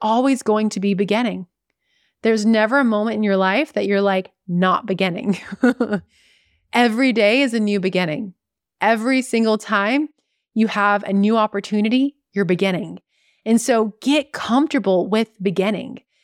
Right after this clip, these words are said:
and get comfortable with feeling like an imposter, because the more that you are and the more that you show yourself that even though I feel this,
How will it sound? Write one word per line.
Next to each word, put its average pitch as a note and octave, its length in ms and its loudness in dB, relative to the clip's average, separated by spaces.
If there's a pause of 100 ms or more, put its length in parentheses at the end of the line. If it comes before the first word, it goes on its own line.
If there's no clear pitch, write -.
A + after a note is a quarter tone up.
(160)
and B3+ 200 2
get C#4 220 -2
comfortable C#4+ 640 0
with B3 180 -2
feeling A3+ 420 0
like G3 220 -2
an F#3+ 60 0
imposter, F#3 680 -6 (460)
because A#3 300 0
the A#3 100 0
more A3 420 2
that C4 180 -2
you G#3+ 340 -2
are G#3+ 500 -2 (500)
and A#3 160 4
the B3 80 4
more C#4 360 4
that F4+ 120 -2
you A#3+ 160 2
show C#4+ 460 0
yourself - 880 -4 (720)
that G3+ 520 0 (240)
even D#4 300 2
though C4+ 140 4
I A3 120 2
feel A3+ 360 -2
this, C#4+ 320 0